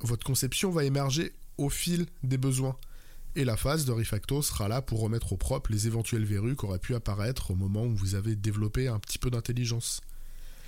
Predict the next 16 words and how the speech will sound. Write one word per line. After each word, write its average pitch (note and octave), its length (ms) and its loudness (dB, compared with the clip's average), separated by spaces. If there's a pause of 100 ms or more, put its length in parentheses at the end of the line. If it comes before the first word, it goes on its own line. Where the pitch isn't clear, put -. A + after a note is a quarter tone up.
(400)
Mais B2+ 340 0
à - 300 -2
aucun C3 400 2
moment, B2 400 2 (840)
on A#2+ 80 2
ne A2+ 60 2
va B2+ 120 2
se - 120 0
retrouver A#2+ 520 2 (500)
avec B2 300 2
des B2 140 4
briques B2+ 300 2
de C3 120 4
code D#3 320 2
qui C3 140 0
sont C3+ 260 0